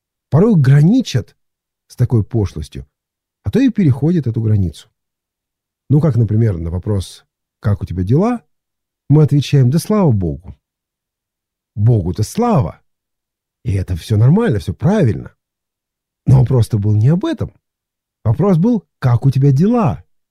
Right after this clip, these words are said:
Порой фраза "слава Богу" говорится с такой тяжёлой и измученной интонацией, что, в общем, понятно, что дела-то плохо.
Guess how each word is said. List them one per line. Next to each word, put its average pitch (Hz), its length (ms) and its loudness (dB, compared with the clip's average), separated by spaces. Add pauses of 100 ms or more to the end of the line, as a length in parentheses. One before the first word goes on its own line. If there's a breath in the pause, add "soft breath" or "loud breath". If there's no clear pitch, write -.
(800)
Порой 120 260 0
фраза 101 500 -2 (480)
"слава 107 340 -2
Богу" 95 380 -2
говорится 95 400 -4
с - 40 -18
такой 131 280 -2
тяжёлой 98 720 -2 (420)
и 82 160 -6
измученной 87 680 0
интонацией, 101 640 -4 (1120)
что, 160 680 0 (500)
в 170 60 0
общем, 175 220 2
понятно, 202 380 0
что 151 120 -8
дела-то 147 340 -2
плохо. 117 520 -2